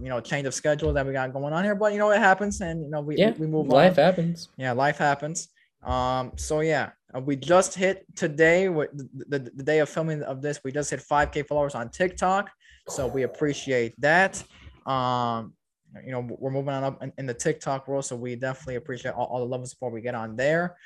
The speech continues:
Speaker 1: Um, if you're watching
Speaker 2: Mm-hmm.
Speaker 1: on YouTube, uh, cl-, click, click the like and subscribe button, um, as well as go down in the comment section and, you know, leave a comment as well. Um, and if you're watching on YouTube, go in, go in the description and follow us on all,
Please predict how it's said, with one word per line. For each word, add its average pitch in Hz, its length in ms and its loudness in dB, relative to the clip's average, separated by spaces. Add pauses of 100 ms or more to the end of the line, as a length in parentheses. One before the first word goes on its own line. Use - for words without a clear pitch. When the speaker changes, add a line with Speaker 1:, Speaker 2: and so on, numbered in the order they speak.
(260)
Speaker 1:
Um, 113 200 -4
if 117 100 -8
you're 127 80 -2
watching 180 380 4
Speaker 2:
Mm-hmm. 185 80 0
Speaker 1:
on 175 100 -2
YouTube, 170 680 0
uh, 120 240 -4
cl-, - 380 -20
click, 190 320 -6
click 196 240 -4
the 170 240 -2
like 156 180 2
and 160 80 -4
subscribe 156 460 0
button, 156 400 0 (400)
um, 120 220 -4
as 120 120 -6
well 143 120 0
as 135 80 -6
go 139 160 0
down 135 320 0
in 139 160 -4
the 131 60 -4
comment 135 360 -4
section 127 680 -4
and, 113 280 -6
you 117 60 -6
know, 113 120 -4
leave 113 180 -4
a 110 40 -8
comment 120 400 -2
as 107 120 -8
well. 156 480 4 (360)
Um, 123 320 -2
and 131 120 -4
if 131 120 -2
you're 143 80 2
watching 151 260 4
on 139 140 2
YouTube, 147 440 -2
go 135 280 2
in, 156 180 -2 (160)
go 156 240 -2
in 196 140 0
the 220 40 4
description 202 540 2
and 151 180 -2
follow 160 240 2
us 160 100 0
on - 120 -6
all, 147 160 -2